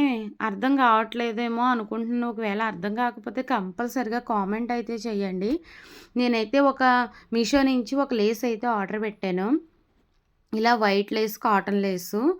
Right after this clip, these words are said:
దీన్ని నేను ఫ్లవర్స్ కింద కట్ చేసేసానండి. దానికి చాలా లుక్ బాగుంది. కట్ చేసేసి మా పాపకు చూపించాను, "ఈ విధంగా కుట్టుకోమ్మా, చాలా నీట్‌గా ఉంటుందని." తనైతే ఒక పూస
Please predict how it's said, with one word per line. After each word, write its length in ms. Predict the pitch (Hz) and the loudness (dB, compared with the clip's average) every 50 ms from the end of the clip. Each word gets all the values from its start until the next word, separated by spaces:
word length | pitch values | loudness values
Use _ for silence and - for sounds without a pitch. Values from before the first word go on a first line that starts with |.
| - - - - - - | -4 -18 -20 -20 -12 -6
దీన్ని 360 | 214 214 247 247 269 277 277 269 | -2 0 2 4 6 6 6 4
నేను 280 | 269 262 247 240 240 247 254 | 4 2 2 0 0 -2 -2
ఫ్లవర్స్ 500 | 254 - 233 202 196 202 240 226 - - 214 | 0 0 0 2 2 2 0 -2 -6 -10 -8
కింద 260 | - 254 247 247 254 254 | -4 -2 -2 -2 -2 -2
కట్ 240 | - 233 - - - | -4 -4 -4 -6 -8
చేసేసానండి. 840 | - 240 233 220 247 - - - 220 202 196 185 185 190 196 240 277 | -6 -6 -4 -4 -4 -6 -4 -4 -2 -2 -2 -2 -2 0 0 0 0
దానికి 360 | 240 220 214 202 196 208 202 208 | 2 2 0 0 0 -2 -4 -4
చాలా 300 | 226 208 202 202 208 226 | -4 -4 -2 -2 -2 -2
లుక్ 380 | 240 220 208 214 _ _ - 277 247 | -2 -2 -4 -6 _ _ -4 -4 -2
బాగుంది. 540 | 226 220 202 202 202 202 220 226 196 190 202 240 339 381 - - - - - - - - | 0 0 2 2 2 2 0 0 0 0 2 2 2 2 0 -4 -20 -20 -20 -20 -6 0
కట్ 220 | - 247 240 240 - | 2 2 2 2 0
చేసేసి 480 | - 285 277 262 254 262 247 247 - 302 | 0 2 2 2 2 0 -2 0 2 4
మా 140 | 302 294 269 254 | 4 4 4 2
పాపకు 380 | - 220 202 196 196 214 226 254 | 2 0 0 0 0 -2 -4 -6
చూపించాను, 720 | - 247 226 208 214 226 240 247 240 262 240 202 190 202 233 269 | -4 -4 -4 -2 -2 -2 -2 -2 0 0 2 2 2 2 2 2
"ఈ 120 | 269 240 214 | 2 0 0
విధంగా 380 | 196 196 180 190 202 214 233 247 | -2 -4 -4 -4 -4 -4 -4 -4
కుట్టుకోమ్మా, 640 | - 220 208 - - - 214 208 202 196 202 240 | -6 -8 -10 -10 -8 -4 -4 -2 -2 -2 -4 -4
చాలా 300 | 240 - 233 202 196 202 | -4 -4 -4 -2 0 0
నీట్‌గా 400 | 214 208 202 185 170 190 185 214 214 | 0 0 0 -2 -2 -4 -2 -2 -2
ఉంటుందని." 560 | 202 202 175 202 175 185 180 175 185 220 285 339 - - - - - - - - - _ | -2 -2 -2 -4 -4 -4 -4 -2 -2 0 0 0 -2 -4 -16 -20 -20 -20 -20 -20 -4 _
తనైతే 360 | - 262 247 240 233 220 202 285 | 4 6 6 6 4 2 4 4
ఒక 160 | 285 285 269 277 | 4 4 2 0
పూస 320 | 277 247 226 208 220 247 | 0 2 2 2 2 0